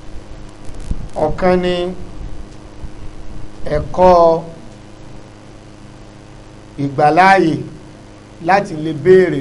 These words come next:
lọ́wọ́ ọkọ àti ìyàwó pé, "Ǹjẹ́ o lẹ ti súnmọ́ra yín kẹ́yìn?" Li maslaha. Tó ń ti wípé irú béèrè báyẹn, Islam lòdì sí.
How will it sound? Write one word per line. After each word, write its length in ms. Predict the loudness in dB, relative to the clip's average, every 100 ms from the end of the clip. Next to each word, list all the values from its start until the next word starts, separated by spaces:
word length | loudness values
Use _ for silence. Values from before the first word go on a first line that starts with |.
| -2
lọ́wọ́ 300 | -2 -2 -2
ọkọ 180 | -2 -2
àti 220 | -2 -2
ìyàwó 200 | -6 -6
pé, 160 | -4 -6 -6 -12 -18 -16 -8
"Ǹjẹ́ 200 | 0 2
o 100 | 4
lẹ 120 | 0
ti 100 | -4
súnmọ́ra 320 | -6 -4 -2
yín 120 | -2 -2
kẹ́yìn?" 220 | -4 -4 -4 -4 -8 -10 -12 -14 -16 -14 -12 -10
Li 120 | -8 -8
maslaha. 600 | -8 -8 -4 -4 -4 -6 -8 -14 -14 -14 -14 -16 -16 -14 -14 -14 -12
Tó 120 | -4 -2
ń 120 | -2
ti 120 | -6
wípé 260 | -8 2 4
irú 240 | 4 0
béèrè 380 | 0 4 4 2
báyẹn, 480 | 2 0 0 -2 -4 -10 -18 -16
Islam 400 | -10 -4 -4 -4 -6
lòdì 360 | -2 -2 -2
sí. 200 | -6 -8